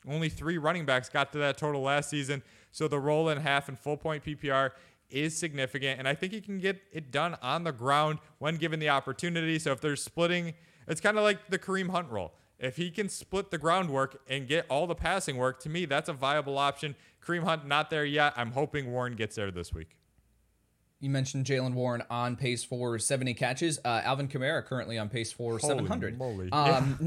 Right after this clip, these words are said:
Speaker 2: Najee Harris at R B twenty-three on the week for me, Jaylen Warren at R B twenty-five. Both are fine options that you can look at, but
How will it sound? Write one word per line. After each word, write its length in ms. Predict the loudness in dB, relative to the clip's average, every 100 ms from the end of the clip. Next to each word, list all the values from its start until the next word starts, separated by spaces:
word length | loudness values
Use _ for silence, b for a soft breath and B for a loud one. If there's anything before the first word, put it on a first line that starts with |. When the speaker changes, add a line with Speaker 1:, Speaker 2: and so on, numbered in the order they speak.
| 2 4
Speaker 2:
Najee 180 | 4
Harris 360 | 4 6 6 6
at 160 | 4 6
R 180 | 6
B 140 | 6 4
twenty-three 600 | 2 2 0 2 4 4
on 140 | 2
the 100 | 2
week 200 | 2 0
for 100 | 0
me, 220 | 2 2
Jaylen 340 | 4 4 4 2
Warren 240 | 2 4
at 140 | 2 2
R 140 | 0
B 120 | 0
twenty-five. 760 | -2 -4 -4 -4 -2 0 0 -2 B B B
Both 300 | 4 4 4 0
are 240 | 2 0
fine 340 | -2 -2 -2
options 380 | 0 -2 -2 -4
that 80 | -4
you 140 | -4
can 200 | -4 -4
look 200 | -2 0
at, 240 | 0 0 0
but 280 | 0 0